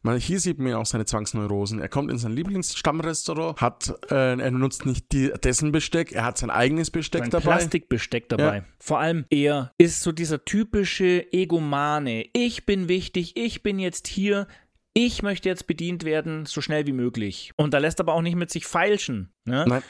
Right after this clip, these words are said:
Speaker 2: Wie schon erwähnt, bei ihr drückt er einen falschen Knopf und es war, er spricht das Kind
Speaker 1: Von ihr
Speaker 2: von ihr an. Und dieser Sohn ist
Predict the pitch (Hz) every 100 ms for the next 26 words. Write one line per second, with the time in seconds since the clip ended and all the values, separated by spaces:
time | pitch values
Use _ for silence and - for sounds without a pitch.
0 | - 165 202 196 180 214 226 - - 151
1 | 151 170 185 220 226 - 180 - - 175
2 | 175 160 - - 156 175 190 190 - 170
3 | 160 170 165 - 147 175 156 156 156 -
4 | 139 143 151 151 - 143 - 156 165 -
5 | - _ 139 - - 147 156 165 - -
6 | 117 120 120 127 131 127 165 175 143 180
7 | 202 - _ _ _ _ - 156 135 -
8 | 160 147 131 143 185 - 175 175 -